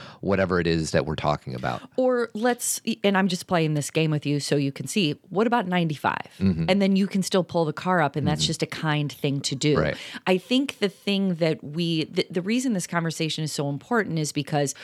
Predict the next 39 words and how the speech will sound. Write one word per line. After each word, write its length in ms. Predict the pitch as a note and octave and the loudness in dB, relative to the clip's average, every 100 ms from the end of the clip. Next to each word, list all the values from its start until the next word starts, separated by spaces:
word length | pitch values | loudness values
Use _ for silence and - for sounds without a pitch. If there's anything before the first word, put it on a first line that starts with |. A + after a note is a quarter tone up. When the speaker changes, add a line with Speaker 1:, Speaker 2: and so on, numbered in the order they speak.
| - - - | -18 -20 -10
Speaker 2:
we 360 | E3 G3+ G#3+ | -2 2 2
get 240 | G3+ F#3+ - - - | 2 0 -2 -10 -2
the 80 | F3 | 0
language 420 | F#3+ G#3+ A3 G#3 | 0 0 0 0
you 80 | F3+ | -2
just 220 | E3 D#3+ | -2 -2
used, 320 | F#3+ C3+ - - | -2 -2 -2 -6
'cause 160 | C#3+ | -6
this 160 | D#3 D3+ | -6 -8
is 100 | D3 | -6
your 80 | D#3 | -4
brain, 320 | F3+ C#3+ G#2+ - | -2 -4 -6 -8
a 60 | D#3 | -2
hundred 220 | G3+ A#3 | 0 0
percent 240 | - - G3 | -2 -2 -2
responsibility. 600 | G3 G3 F3 E3 D3+ G2 | -2 -2 -2 -2 0 0
Speaker 1:
Yeah. 100 | D#2+ - _ _ _ - | -2 -6 _ _ _ -4
Speaker 2:
No 380 | A3 C4 E4 F4+ | 0 0 0 -2
human 420 | - D#4+ C#4+ B3 | 0 0 2 2
being 480 | C#4 C4+ E3+ G3+ G#3+ _ - | 2 2 2 0 -4 _ -2
can 140 | A3 | 0
be 140 | G#3+ | 2
a 60 | G3+ | 0
hundred 480 | F3+ A3+ B3+ C#4 C4+ | -2 -2 0 -2 -2
percent 380 | B3+ - F#3+ - | -4 -2 -2 -2
responsible 520 | F3+ - G#3+ A3 E3+ | -6 -2 -2 -2 -6
for 140 | - - | -6 -4
everything. 640 | E3 F3 F#3 - A#2 - - - - _ | -2 -2 -2 -4 -6 -8 -18 -20 -20 _
They 300 | D#3 G#3 A#3+ | -4 -2 0
need 540 | A3+ A#3 B3+ A#3+ A3+ - | 0 2 2 0 -2 -8
support 680 | - - - D#3+ D3 D3+ - | -4 -4 -4 0 0 0 -4
and 140 | F3+ | -4
help. 460 | F3+ G#3+ A#3+ - - | -2 0 0 0 -2
We 160 | G3 F3+ | -2 -2
live 360 | F3 G#3+ A3+ | 0 2 0
in 220 | G#3 F#3+ | -2 -4
community. 640 | F3 E3+ F#3 G#3 D#3 - F#2+ | -4 -2 2 2 0 -2 -2
Speaker 1:
Mm-hmm. 240 | D#2+ D#2 D2+ - - | -2 -4 -10 -10 -4
Speaker 2:
I, 580 | F#3 A#3+ C4+ D4 C#4+ | 0 2 0 -2 -6